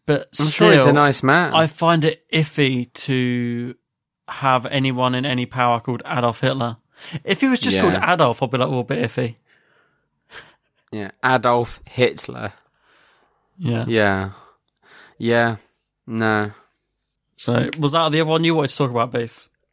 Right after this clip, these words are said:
Speaker 2: Yeah, and it came up on my newsfeed from Anthony Anderson, never listener of
Speaker 1: Oh.
Speaker 2: the week, Anthony
Speaker 1: I
Speaker 2: Anderson.
Speaker 1: actually had that. That was one of them stories which, like, I got from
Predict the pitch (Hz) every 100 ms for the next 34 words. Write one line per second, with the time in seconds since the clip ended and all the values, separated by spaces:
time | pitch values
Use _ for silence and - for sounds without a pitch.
0 | _ _ _ - 127 143 135 139 160 156
1 | 156 143 131 131 131 127 123 - 127 117
2 | 117 117 117 - - - _ - 135 123
3 | 120 117 117 - _ 117 117 117 113 123
4 | 139 127 110 110 107 117 123 117 117 110
5 | 110 110 107 113 110 170 143 98 - -
6 | - 110 110 - 110 113 117 117 165 165
7 | 151 156 151 139 127 139 135 - - 147
8 | 170 160 151 143 135 - 147 131 117 131
9 | - 123 120 135 - _ 143 113 131 -
10 | - 127